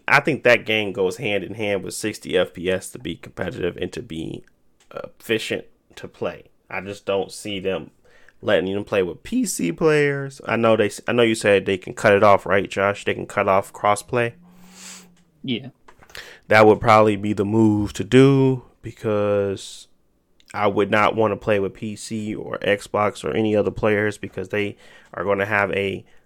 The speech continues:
Speaker 1: serious advantage, um, whether spotting the c-, characters, whether that's just being able to see characters, textures loading in properly, seeing around <laughs> corners.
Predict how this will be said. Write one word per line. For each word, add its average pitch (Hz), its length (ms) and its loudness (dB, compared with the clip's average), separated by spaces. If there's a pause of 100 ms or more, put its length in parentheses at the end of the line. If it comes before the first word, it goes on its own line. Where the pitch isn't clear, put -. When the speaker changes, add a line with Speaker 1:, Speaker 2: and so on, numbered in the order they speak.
(220)
Speaker 1:
serious 127 640 -2
advantage, 95 760 -4 (200)
um, 80 280 -16 (100)
whether - 320 -6
spotting 123 580 0
the 113 80 -4
c-, - 200 -18 (140)
characters, 113 760 -4
whether 95 280 -6
that's 92 460 -10 (480)
just - 400 -6
being 95 260 -2
able 90 280 0
to 90 80 -4
see 113 480 -6
characters, 104 600 -6
textures 101 520 -6
loading 104 340 -2
in 101 220 -4
properly, 98 560 -4
seeing 98 420 -10
around 95 340 -4 (340)
<laughs> - 280 -20
corners. - 840 -6